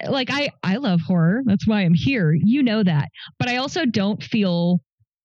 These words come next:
like a lot of that community gets me and gets what I like. I like, I like this more than that. And I think this is so prescient because this predates the true crime podcast popularity.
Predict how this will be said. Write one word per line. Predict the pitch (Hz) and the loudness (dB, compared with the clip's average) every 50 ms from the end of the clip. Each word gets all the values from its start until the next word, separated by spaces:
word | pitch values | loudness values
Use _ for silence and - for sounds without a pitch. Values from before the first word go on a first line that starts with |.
| _ _ _ _ | _ _ _ _
like | 190 196 - | -4 -2 -2
a | 196 | 0
lot | 190 185 185 185 185 185 | 0 2 2 2 2 0
of | 202 185 | 0 2
that | 185 175 165 - | 2 0 -2 -2
community | - - 202 247 381 392 262 202 175 156 165 170 214 - _ _ _ _ _ _ _ - - - _ | 0 0 0 0 2 0 0 0 2 2 2 2 0 -2 _ _ _ _ _ _ _ -8 -8 -6 _
gets | - 226 226 226 - - 233 | -4 -4 -4 -4 -4 -2 0
me | 220 202 196 | 0 2 2
and | 190 190 | 0 0
gets | 170 165 160 - - | 0 0 -2 -2 -2
what | 170 | 0
I | 165 165 | 2 2
like. | 185 254 349 370 214 - - - - - - - - _ _ _ _ _ 208 | 0 0 -2 -4 -4 -6 -8 -8 -6 -6 -6 -6 -8 _ _ _ _ _ -6
I | 214 233 294 | -4 -4 -2
like, | 330 320 285 262 240 220 - _ 156 135 - - _ _ _ _ _ _ _ _ _ _ _ _ _ - | -2 -2 0 0 -2 -2 -4 _ -18 -18 -18 -20 _ _ _ _ _ _ _ _ _ _ _ _ _ -8
I | 202 240 | -6 -4
like | 285 302 294 294 - | -2 -2 -4 -4 -4
this | - 320 349 - - 240 | -4 -4 -4 -4 -4 -2
more | 262 240 220 | -2 0 2
than | 208 214 220 226 | 2 2 2 2
that. | 269 320 294 220 160 113 98 - _ _ _ _ _ _ _ _ | 2 0 -2 -2 -2 -2 -4 -6 _ _ _ _ _ _ _ _
And | 254 262 262 254 240 - | -4 -2 0 0 0 -2
I | 247 254 | -2 -4
think | 247 - 330 311 277 247 | -4 -2 -2 -2 -2 -2
this | 269 277 - | -2 -2 0
is | 269 240 | 0 -2
so | - - 285 285 285 262 254 196 - _ | 0 -2 -2 -2 0 0 -2 -2 -2 _
prescient | - - - 320 359 - - 359 247 160 | -2 -2 -2 -4 -6 -4 -4 -4 -4 -4
because | - - 240 226 | -2 -2 -4 -2
this | - 247 240 - | -2 -2 -4 -4
predates | - - - 320 359 370 311 302 294 269 269 - - - - - - - _ _ _ _ _ _ _ _ _ _ _ _ _ _ | -2 -4 -2 -2 -2 -2 -2 -2 -2 -4 -4 -6 -8 -10 -10 -10 -10 -14 _ _ _ _ _ _ _ _ _ _ _ _ _ _
the | 196 214 226 226 214 214 208 | 0 2 2 2 0 0 -2
true | 214 - 330 320 | -2 -2 -2 -2
crime | - - 294 294 277 254 247 220 190 - | -2 -2 -2 -2 -2 0 2 2 2 2
podcast | - - 294 370 392 214 - - 170 147 139 - - - - - - | 0 -4 -2 -2 -4 0 2 2 0 0 -2 -8 -12 -8 -4 0 2
popularity. | 196 165 160 - - 160 143 127 104 73 73 - - 143 165 208 | 2 2 2 2 2 2 4 4 2 0 0 -2 0 0 -2 -2